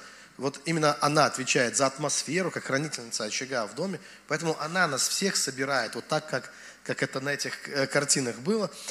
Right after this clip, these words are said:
И поэтому у нас был чудесный ужин, был просто превосходный, а, и вся семья собралась вместе. Старшая дочь с мужем, <laughs> да, тоже,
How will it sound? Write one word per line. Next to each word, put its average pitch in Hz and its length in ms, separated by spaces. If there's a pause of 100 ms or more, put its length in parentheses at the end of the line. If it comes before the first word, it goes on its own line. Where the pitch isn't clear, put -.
(260)
И 151 140
поэтому 147 340
у 139 60
нас 139 220
был 135 180
чудесный 135 680 (920)
ужин, 175 480
был 147 220
просто 143 320
превосходный, 135 720 (460)
а, 123 680 (160)
и 131 480 (220)
вся - 300
семья 139 320
собралась 120 560
вместе. 156 720 (2500)
Старшая 143 640
дочь 139 280
с 156 60
мужем, 151 300
<laughs> - 20
да, 151 80
тоже, 170 460